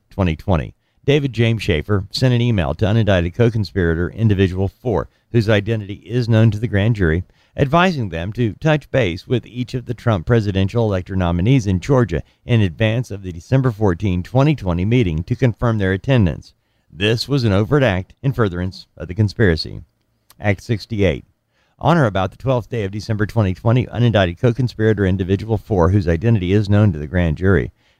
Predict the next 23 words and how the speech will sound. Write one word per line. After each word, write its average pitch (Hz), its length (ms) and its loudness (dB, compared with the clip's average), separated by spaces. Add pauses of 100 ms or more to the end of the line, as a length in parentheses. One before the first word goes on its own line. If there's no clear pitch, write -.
sent 147 380 0
a 92 140 -10
text 147 360 -2
message 78 400 -8 (100)
with 143 340 0 (140)
contact 104 480 2
information 92 680 -8 (240)
for 139 100 -2
unindicted 113 520 0
co-conspirator 104 720 0
Individual 90 580 -4
eight, 107 280 0 (320)
whose 131 200 2
identity 113 480 -2 (120)
is 139 240 0
known 131 260 4
to 104 60 -6
the 95 100 -6
grand 92 320 2
jury, 92 340 0 (240)
and 143 220 -2
Georgia 143 320 0
Senator 87 520 0